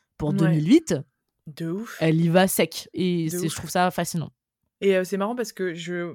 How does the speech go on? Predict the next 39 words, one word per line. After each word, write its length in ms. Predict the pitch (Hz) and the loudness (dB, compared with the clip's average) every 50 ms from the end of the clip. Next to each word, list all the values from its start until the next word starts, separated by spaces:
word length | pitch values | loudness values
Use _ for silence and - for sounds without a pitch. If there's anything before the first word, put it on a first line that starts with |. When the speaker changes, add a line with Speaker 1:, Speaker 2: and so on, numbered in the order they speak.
| 123 151 156 - | -12 -16 -6 -4
Speaker 2:
dans 120 | 185 180 | -4 -2
ma 120 | 185 185 | -2 -4
bibliothèque 420 | 175 175 180 165 180 180 - - 196 | -4 -6 -8 -8 -8 -8 -8 -8 -8
qui 60 | - | -8
est 40 | 170 | -12
juste 220 | 156 170 - - | -12 -14 -14 -14
en 40 | 180 | -10
face 180 | 180 185 180 170 | -10 -10 -10 -8
de 80 | 165 165 | -10 -10
moi, 220 | 170 185 208 220 | -6 -6 -4 -4
j'ai 160 | 202 180 170 | -4 -6 -8
Les 100 | 170 165 | -8 -10
Sentiments 380 | 165 - 175 170 185 185 190 190 | -10 -10 -12 -10 -8 -8 -8 -8
du 80 | 175 | -10
prince 160 | 170 - 170 170 | -12 -12 -10 -8
Charles, 120 | 202 208 | -8 -8
j'ai 100 | 202 175 | -8 -8
le, 120 | 160 156 156 151 147 147 - | -8 -8 -8 -10 -14 -16 -12
le, 320 | - 165 160 151 151 151 | -10 -8 -8 -6 -6 -6
le 160 | 151 151 147 | -6 -8 -10
bac, 440 | 143 147 165 196 202 - - - _ _ _ 165 | -6 -6 -6 -6 -6 -10 -18 -18 _ _ _ -12
le, 200 | 156 143 139 170 | -10 -8 -4 -4
Speaker 1:
Ouais. 140 | 165 151 | -4 -6
Speaker 2:
j'ai 160 | 147 147 147 147 | -6 -8 -10 -10
le 140 | 147 147 | -10 -10
dos 240 | 147 156 190 202 208 | -6 -4 -2 -2 -2
du 160 | 185 170 170 | -4 -8 -10
livre, 240 | 165 196 247 240 202 - - - - - _ - | -8 -6 -6 -6 -8 -10 -14 -20 -20 -18 _ -12
et 60 | - | -8
c'est 120 | - 220 | -8 -8
publié 400 | 175 - - 214 190 208 226 226 | -8 -8 -8 -6 -4 -4 -4 -2
en 140 | 220 196 190 | -2 -4 -4
deux 100 | 180 226 | -4 -4
mille 200 | 233 226 220 208 | -2 -2 -4 -6
seize. 420 | - - 208 196 185 160 151 156 _ _ _ _ _ _ _ _ _ | -6 -8 -8 -8 -8 -10 -14 -16 _ _ _ _ _ _ _ _ _
Donc, 120 | 156 160 - | -14 -10 -8
t'imagines, 300 | - 180 - 220 240 277 | -2 0 0 2 2 0
Speaker 1:
Ouais. 40 | |
Speaker 2:
c'était 220 | 240 - - 196 | -2 -2 -2 -4